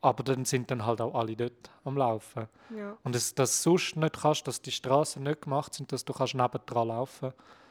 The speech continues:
Speaker 1: Das ist irgendwie, finde ich, schon eine rechte Einbusse. Das habe ich nicht gedacht, dass es so einschneidend ist.
Speaker 2: Ja, es sind wie zwei Sachen. Oder das eine ist das Klima, das es mühsam macht zum Laufen, wie du gesagt hast. Und
Speaker 1: Mhm.
Speaker 2: das andere ist wirklich, du bist als Fußgänger eigentlich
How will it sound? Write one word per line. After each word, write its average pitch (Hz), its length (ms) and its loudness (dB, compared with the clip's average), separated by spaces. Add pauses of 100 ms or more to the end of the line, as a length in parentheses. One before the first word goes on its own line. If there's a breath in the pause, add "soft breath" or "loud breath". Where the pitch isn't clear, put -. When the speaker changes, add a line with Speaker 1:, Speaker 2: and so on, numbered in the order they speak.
(680 soft breath)
Speaker 1:
Das 123 240 2
ist 120 40 -4
irgendwie, 123 440 4
finde 123 380 2
ich, 113 120 -2
schon 139 180 8
eine 127 80 6
rechte - 260 -2
Einbusse. 110 580 -8
Das 113 120 -8
habe 120 160 -4
ich 113 60 -2
nicht 120 180 -8
gedacht, 101 380 -14
dass - 160 -12
es - 160 -8
so 117 320 -2 (300 soft breath)
einschneidend 120 600 -4
ist. 104 140 -10 (260 loud breath)
Speaker 2:
Ja, 262 140 4
es 277 100 -4
sind 254 140 0
wie 277 140 0
zwei 226 320 4
Sachen. 254 300 2
Oder 208 100 -2
das 214 180 -2
eine 240 200 2
ist - 260 -4
das - 180 -18
Klima, 277 420 4
das 269 360 6
es - 40 -18
mühsam 262 380 2
macht 262 300 0
zum 240 160 -4
Laufen, 262 600 -2
wie 240 80 -8
du 240 120 -10
gesagt 226 440 -8
hast. 240 120 -6
Und 214 80 -4
Speaker 1:
Mhm. - 20 -4
Speaker 2:
das 226 100 -4
andere 220 300 0
ist 208 100 -10
wirklich, 240 400 -4 (1080 soft breath)
du 214 100 -10
bist 214 220 -4
als 208 120 -2
Fußgänger 226 520 0
eigentlich 214 320 -2